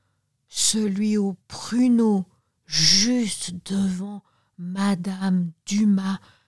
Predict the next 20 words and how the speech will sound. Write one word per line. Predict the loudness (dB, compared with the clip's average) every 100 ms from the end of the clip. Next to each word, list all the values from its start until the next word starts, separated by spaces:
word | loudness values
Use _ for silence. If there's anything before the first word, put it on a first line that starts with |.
| _
celui | -4 -2 0 -2 -4 -10 -12 -16 -18 -18
aux | -16 -16 _ _ _ -16
myrtilles. | -12 -10 -10 -12 -12 -14 -16 -18 -14 -14 -16 -18 -20 _ _ _ _ _ _ _ _ _ _ _ _ _ -8
À | -2 0
la | 0 0
vue | -2 -6 -10 -14 -16
de | -16 -16
celle-ci, | -16 -8 -4 -4 -6 -12 -14 -18 -20 -20 _ _ _ _
ses | -20 -20 -10 -2 0 0
pensées | -6 -12 -6 -4 -2 0 0
se | -2 -2 -4 -6 -8
brouillent. | -18 -20 -20 -16 -14 -12 -12 -16 -20 _ _ _ _ _ _
Ça | -6 -2 -2 -2 -4
grouille | -8 -10 -14 -20 -20 -20 -20 -20 -18 -16 -16 -18
et | -20
ça | -20 -14 -8 -6 -8 -16 _ -20
vrombit | -16 -16 -18 -16 -14 -12 -14 -14 -16 -8
dans | -2 0
sa | -2 -2 -6
tête, | -10 -12 -10 -10 -12